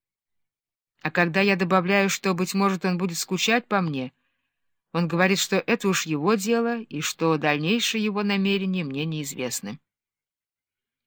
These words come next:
К тому же все это кажется ему повелением свыше, и он без рассуждений повинуется направляющей его неведомой силе. Однако я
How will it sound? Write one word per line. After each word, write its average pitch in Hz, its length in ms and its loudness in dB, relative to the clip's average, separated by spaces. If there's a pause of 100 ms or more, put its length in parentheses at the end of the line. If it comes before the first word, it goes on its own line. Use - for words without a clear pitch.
К - 40 -20
тому 208 320 4
же 233 140 0
все 269 300 0
это 247 160 0
кажется 254 500 4
ему 214 260 2
повелением 226 600 0
свыше, 139 640 -4 (800)
и 196 80 6
он 240 240 8
без 226 160 4
рассуждений 226 800 2
повинуется 208 640 2
направляющей 180 840 0
его 175 200 0
неведомой 147 520 -4
силе. 131 480 -6 (2000)
Однако 190 480 0
я 208 440 4